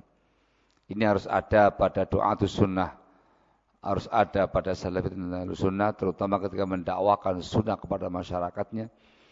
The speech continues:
berinteraksi dengan masyarakatnya, bermuamal dengan masyarakatnya.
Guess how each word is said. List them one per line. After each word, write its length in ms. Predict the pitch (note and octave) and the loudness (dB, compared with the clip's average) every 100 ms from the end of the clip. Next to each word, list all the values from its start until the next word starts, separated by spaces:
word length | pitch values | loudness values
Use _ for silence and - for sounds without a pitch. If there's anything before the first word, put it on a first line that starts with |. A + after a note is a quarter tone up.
| _ _ | _ _
berinteraksi 960 | G2 A#2 D3 A#2+ A2+ A#2 - - A#2 G2 | 0 2 2 -4 0 0 0 -6 -6 -4
dengan 320 | G#2 G2 G2 | -4 -2 -2
masyarakatnya, 960 | G2 F#2+ F#2+ F#2 G#2+ A2+ - A#2 A#2 _ _ _ _ _ _ _ _ | -4 -4 -4 -6 -6 -10 -10 -12 -12 _ _ _ _ _ _ _ _
bermuamal 720 | - A#2+ A#2 A#2 A#2 C3 C3 A2+ | 4 6 8 8 6 6 4 4
dengan 160 | A2 G#2+ | 0 0
masyarakatnya. 800 | G#2+ G2+ F#2+ F#2 F2+ - - | 0 0 -2 -2 -6 -10 -18